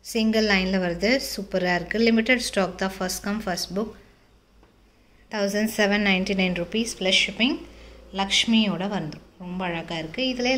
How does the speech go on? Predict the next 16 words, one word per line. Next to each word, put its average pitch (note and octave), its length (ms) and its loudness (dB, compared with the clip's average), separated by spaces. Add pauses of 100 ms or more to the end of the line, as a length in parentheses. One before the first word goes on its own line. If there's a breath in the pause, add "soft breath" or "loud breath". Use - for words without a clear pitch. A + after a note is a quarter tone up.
லக்ஷ்மி G#3 360 -2 (100)
இல்லாமல் F#3+ 380 -2
two B3+ 80 -2 (140)
line F3 220 0
இருக்குது. D#3 280 -12 (480 loud breath)
இது G3+ 160 -2
பார்த்தீங்கன்னா G3+ 340 2 (120)
ஒன் A3 160 4
எயிட் B3 160 2
டபுள் G3 320 2
நைன் F#3 220 2
ருப்பீஸ் E3+ 300 -4 (100)
வரும். G3 260 0 (2500)
ஒன் G3+ 160 2
எயிட் G3 180 2
டபுள் F3+ 240 0